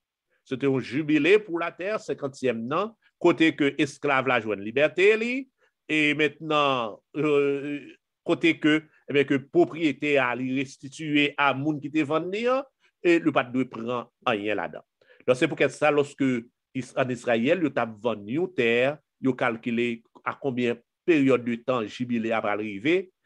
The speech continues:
pour que yo t'es capable d'estimer prix propriété, a, pour que yo t'es capable de suivre. Parce que on est, après, pendant jubilé, a,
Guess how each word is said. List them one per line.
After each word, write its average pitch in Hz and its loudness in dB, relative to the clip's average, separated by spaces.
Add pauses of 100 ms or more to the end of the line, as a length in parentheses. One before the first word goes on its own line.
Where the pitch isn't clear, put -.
(200)
pour 170 -2
que - 0
yo 143 2
t'es 131 -4
capable 113 -4 (220)
d'estimer 120 -4 (260)
prix 196 6
propriété, 127 0
a, 101 -4 (340)
pour 135 -2
que 131 -4
yo 110 0
t'es 101 -10
capable 95 -4
de - -20
suivre. - -10
Parce 113 -4
que 131 -2 (140)
on 151 0
est, 190 0 (300)
après, 175 4 (220)
pendant 175 6
jubilé, 156 0
a, 120 0